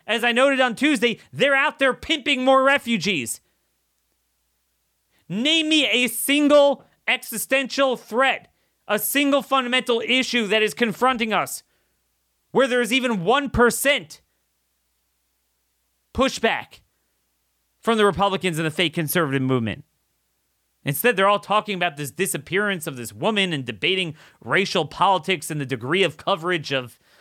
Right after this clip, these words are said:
of, of people who are found missing or something. You look at the Whig Party.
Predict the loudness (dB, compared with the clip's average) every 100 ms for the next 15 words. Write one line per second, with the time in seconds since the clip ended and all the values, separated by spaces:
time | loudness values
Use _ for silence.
0 | _ -8 -8 -6 -8 -8 -8 -8 -4 -2
1 | 0 2 0 -2 -8 _ -4 -4 -4 -4
2 | -2 0 0 -2 -2 -2 -2 -2 -4 -8
3 | _ _ _ _ _ _ _ _ _ _
4 | _ _ _ _ _ _ _ _ _ _
5 | _ 0 2 2 0 0 0 -2 0 0
6 | 0 -2 -10